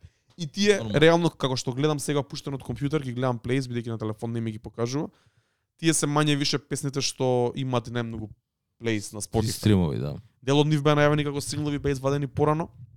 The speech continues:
Speaker 1: а дел од нив и се најверојатно подобрите. А, седумнаесет песни, пеесет четири минути,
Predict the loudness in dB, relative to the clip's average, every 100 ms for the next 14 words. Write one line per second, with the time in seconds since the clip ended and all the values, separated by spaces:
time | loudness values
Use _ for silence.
0 | -14 -10 -10 -12 -12 -8 -8 -4 -2 -2
1 | -6 -8 -6 -4 -4 -6 _ _ _ _
2 | _ _ _ _ _ _ _ _ -4 0
3 | 2 2 2 -2 -10 -4 -4 -4 -10 -18
4 | _ _ _ _ _ _ _ _ _ _
5 | _ _ _ -4 -2 -2 -6 _ _ _
6 | _ _ -6 -4 2 0 0 -4 -4 -4
7 | -12 -4 -2 0 -2 -2 -2 -2 -2 -8